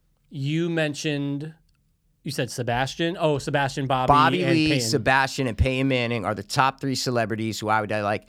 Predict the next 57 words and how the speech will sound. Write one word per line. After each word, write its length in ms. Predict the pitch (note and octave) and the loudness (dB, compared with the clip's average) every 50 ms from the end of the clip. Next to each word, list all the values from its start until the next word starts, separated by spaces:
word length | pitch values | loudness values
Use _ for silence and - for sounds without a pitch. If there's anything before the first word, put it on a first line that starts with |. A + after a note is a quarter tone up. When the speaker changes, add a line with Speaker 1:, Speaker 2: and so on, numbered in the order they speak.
| _ _ - | _ _ -10
Speaker 2:
if 120 | - A#2+ - | -8 -6 -4
Sam 240 | - - C#3 B2+ A2+ | -2 -2 -2 0 2
Rockwell 320 | A#2 B2+ D3+ - F#3 F3+ | 2 0 2 0 0 0
died, 320 | E3+ G3 G3+ A3 G#3+ - | 2 2 0 0 0 -2
no, 180 | - G#3 G#3+ - - | -2 -2 -2 -2 -2
sorry, 280 | - - D#3 D#3+ D#3 | -2 0 2 2 2
not 160 | D3 C#3+ C3+ - | 2 0 0 0
crying, 180 | - B2 G2+ | 0 0 2
Speaker 1:
No, 120 | G#2+ G#2+ - | 2 2 2
Speaker 2:
you 60 | C3+ | 4
Speaker 1:
it'd 100 | C3+ C3 | 4 2
Speaker 2:
know? 40 | C3 | 2
Speaker 1:
be 160 | G3 F#3+ D3+ | 2 2 0
super 340 | B2+ - - D#3 D#3+ D3 A#2+ | 0 2 2 2 2 2 0
Speaker 2:
Le-, 80 | C#3 C3+ | 0 2
Leo 140 | D3+ E3 | 2 4
Speaker 1:
upsetting. 200 | F#3 G3 G3 G3 | 6 6 6 6
Speaker 2:
dies, 400 | F3+ G3+ G3+ G3+ G#3 A3 G#3 - - - | 4 4 4 4 4 2 -2 -6 -4 0
um, 220 | C3 C#3 C#3 C3+ | 2 2 2 2
yeah, 100 | D#3 D3+ | 2 2
I'm 100 | C#3 B2 | 2 2
upset, 420 | A#2 A2+ - - F#3 F#3 E3+ - - - | 0 -4 0 2 4 4 4 2 0 -4
Speaker 1:
Yeah, 160 | B2+ B2 A#2+ | -2 0 4
Speaker 2:
but 40 | C#3 | 4
I'm 40 | C#3 | 4
Speaker 1:
I'm 60 | C3 | 4
Speaker 2:
not 60 | - | 4
Speaker 1:
not 80 | D#3 - | 2 2
Speaker 2:
crying. 360 | - - D3 D#3+ F3+ F3+ E3 | 2 2 4 4 6 4 4
Speaker 1:
crying. 420 | F3 F#3 F3+ E3+ D#3+ D3 C3 A#2 A2+ | 4 2 2 0 0 -2 -2 0 2
Speaker 2:
I'm 140 | C3 D#3 E3 | 2 4 4
talking 140 | G#3+ A#3+ | 4 2
Speaker 1:
You 40 | A3 A3 | 4 6
Speaker 2:
about, 160 | F#3+ E3+ G3 | 6 4 6
Speaker 1:
need 80 | A#3+ | 6
a 40 | C4+ | 6
Speaker 2:
I'm 40 | - F#3 G#3+ | 6 6 6
gonna, 80 | A#3+ A#3 | 4 2
Speaker 1:
connection. 420 | A3+ - - - - D#3 B2 G#2+ G#2 | 2 2 0 -2 -6 -6 -2 4 4
Speaker 2:
I'm 100 | D#3+ G#3+ | 6 6
gonna 100 | B3+ A3 | 4 2
shed 220 | - - G3 E3 | 0 0 0 0
a 40 | D3 | -2
tear, 360 | - - - E3 A#2+ - - - | -2 -2 -2 -2 -2 -4 -6 -8
Speaker 1:
Yeah. 140 | C#3 A2 - _ _ - | -8 -8 -10 _ _ 0
Speaker 2:
right? 220 | A2+ C#3 D3 - - | 0 0 0 0 -4
Like, 140 | C3 B2 - | -4 0 2
I'm 160 | C#3+ D3+ D3+ | 2 2 2
gonna 160 | D3+ D#3+ D3 | 2 0 0
shed 220 | C#3 - E3 C#3+ C3 | 0 0 0 0 -2
a 40 | A#2+ | -2
tear 220 | - D3 C#3 B2+ | -2 0 0 0
for 160 | - - B2 | 0 -2 -4
these 320 | A2+ F#2+ B2+ C3 B2 - - | -2 0 -2 -2 -2 -2 -4
three 200 | - B2+ B2 G#2 | -4 -4 -4 -2
people 420 | - B2 A2+ - A#2+ A#2 G#2+ G#2 | -2 -4 -2 0 -2 -2 -2 -2
Speaker 1:
Yeah. 100 | - A#2 | -6 -10